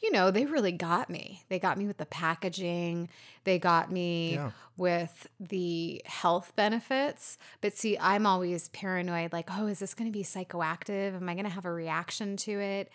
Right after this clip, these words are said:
Speaker 1: And after talking to many people, also including your wife, Doctor Sarah Biffen,
Speaker 2: Mm-hmm.
Speaker 1: she was saying, like others, that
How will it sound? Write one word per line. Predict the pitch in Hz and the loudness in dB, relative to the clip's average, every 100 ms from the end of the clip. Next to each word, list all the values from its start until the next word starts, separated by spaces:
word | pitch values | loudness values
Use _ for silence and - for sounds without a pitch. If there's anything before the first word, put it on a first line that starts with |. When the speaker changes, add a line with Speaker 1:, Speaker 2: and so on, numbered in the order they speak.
| - - - - - | -20 -20 -20 -20 -2
Speaker 1:
And | 196 190 180 180 175 | 2 2 0 -2 0
after | 175 - 202 | 0 0 -4
talking | 180 175 185 | -2 -2 -4
to | - 185 165 | -6 -6 -6
many | 175 196 196 | -2 -2 -2
people, | 196 180 165 156 156 160 175 - | -6 -8 -4 -2 -2 -2 -4 -4
also | - 165 - | 0 0 0
including | 165 165 180 170 - | -4 -4 -6 -6 -8
your | - | -10
wife, | 170 214 196 180 180 - | -4 0 2 0 -2 -4
Doctor | 160 160 - | -6 -6 -10
Sarah | 160 - 160 | -8 -6 -8
Biffen, | 165 208 - | -6 -4 -2
Speaker 2:
Mm-hmm. | 165 214 - - - - - | -2 -4 -8 -20 -20 -20 -12
Speaker 1:
she | - - 269 262 254 247 | -4 -2 2 2 2 2
was | 233 240 233 | 2 2 2
saying, | - 240 247 247 247 | 2 2 4 2 2
like | 247 233 - | 0 0 0
others, | 254 175 170 165 | 2 2 0 0
that | 180 160 - | -2 0 -4